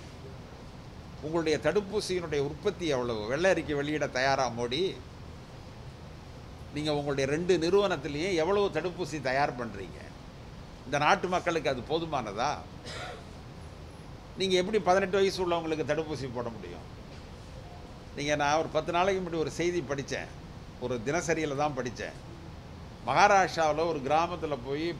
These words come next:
primary health சென்டர்ல அந்த ஊர் ஜனங்க, "ப-, தடுப்பூசி வந்திருக்குன்னு எங்களுக்கு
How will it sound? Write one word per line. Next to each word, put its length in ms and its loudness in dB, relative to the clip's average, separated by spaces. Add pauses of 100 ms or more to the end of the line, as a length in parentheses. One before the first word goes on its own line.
primary 360 -2
health 260 -2
சென்டர்ல 360 -4
அந்த 240 0
ஊர் 220 -4
ஜனங்க, 440 -4
"ப-, 140 -4
தடுப்பூசி 420 -4
வந்திருக்குன்னு 520 -4
எங்களுக்கு 400 -6